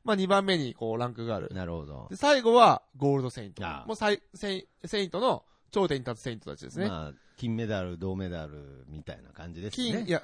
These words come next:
Speaker 1: まあ、金、
Speaker 2: 金、
Speaker 1: 銀。
Speaker 2: 銀、
Speaker 1: まあ、
Speaker 2: 銅メダル。
Speaker 1: 銅というか、まあ、せ-、聖堂だから、まあ、そうだね。
Speaker 2: なるほど。
Speaker 1: うん。
Speaker 2: あー。
Speaker 1: で、まあ、せ-、ギリシャ神話に出てくる、まあ、星座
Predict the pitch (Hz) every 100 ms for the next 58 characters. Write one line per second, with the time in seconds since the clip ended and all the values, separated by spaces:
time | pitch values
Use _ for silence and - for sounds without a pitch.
0 | 165 143 - 156 123 127 127 117 90 85
1 | 147 139 165 151 135 120 120 113 127 -
2 | - 131 123 117 104 90 92 - - 131
3 | 143 - 131 127 117 113 - 90 87 76
4 | 71 65 - _ - 277 294 190 - _
5 | _ 233 - - - _ - 240 269 277
6 | 277 269 233 208 190 175 156 - 151 -
7 | _ - - 233 240 220